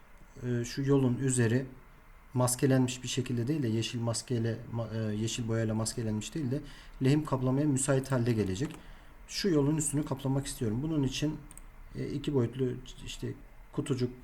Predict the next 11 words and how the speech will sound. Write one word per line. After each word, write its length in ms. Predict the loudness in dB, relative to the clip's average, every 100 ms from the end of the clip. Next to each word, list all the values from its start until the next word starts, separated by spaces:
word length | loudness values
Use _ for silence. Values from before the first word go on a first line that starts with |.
| -10
çizim 280 | -4 0 2
moduna 360 | 2 2 2
geliyoruz. 420 | 2 2 0 -2 -4 -4
Buradan 320 | 2 2 0 -8 -20 -20 -20 -8
top 240 | -2 0 2
resist 360 | 2 0 0
ya 120 | 0
da 200 | 2 0
bottom 280 | -2 0 2
resist'i 340 | 2 2 -2 -4
seçiyoruz. 640 | -4 -2 0 0 0